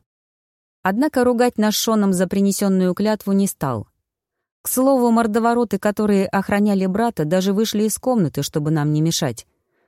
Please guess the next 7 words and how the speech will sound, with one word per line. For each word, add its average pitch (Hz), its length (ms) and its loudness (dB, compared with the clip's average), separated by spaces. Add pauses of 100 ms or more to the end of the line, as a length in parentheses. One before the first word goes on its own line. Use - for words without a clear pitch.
Но 190 220 4
возле 196 300 2
двери 190 280 2
я 185 160 2
заметила 196 480 0
магические 180 600 -2
плетения. 131 640 -4